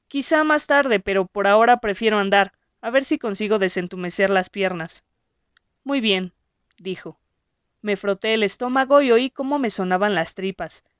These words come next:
"No he comido nada desde el domingo", le dije.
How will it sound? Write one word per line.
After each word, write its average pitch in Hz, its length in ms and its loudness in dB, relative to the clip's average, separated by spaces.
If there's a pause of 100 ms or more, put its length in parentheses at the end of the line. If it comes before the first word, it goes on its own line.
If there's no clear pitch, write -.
(560)
"No 220 120 -4
he 247 60 -4
comido 254 360 0
nada 226 260 6
desde 190 240 0
el 180 100 0
domingo", 185 480 -2 (420)
le 180 140 -8
dije. - 360 -8